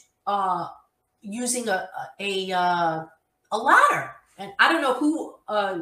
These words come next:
removes a tent with a ladder, a big tent, uh, a big tent. That's not how you're supposed to do it anyway. But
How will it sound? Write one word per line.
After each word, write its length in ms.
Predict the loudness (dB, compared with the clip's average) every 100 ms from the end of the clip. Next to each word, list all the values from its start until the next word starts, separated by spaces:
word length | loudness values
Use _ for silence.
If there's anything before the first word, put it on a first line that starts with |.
| -6
removes 500 | -4 -2 -2 -2 -4
a 100 | -4
tent 400 | -6 -8 -8 -6
with 120 | -6
a 60 | 0
ladder, 440 | 4 4 4 0
a 40 | -2
big 300 | -2 -2 -10
tent, 220 | -10 -10 -8
uh, 300 | -6 -4 -4 -8
a 60 | -6
big 220 | -6 -6
tent. 260 | -8 -10 -6
That's 360 | -4 -4 -4 -2
not 260 | 0 0 -4 -14 _
how 140 | -2 0
you're 80 | 0
supposed 300 | -2 -4 -2
to 80 |
do 220 | 0 2 2
it 80 |
anyway. 440 | 0 -2 -4 -6 4
But 220 | 6 6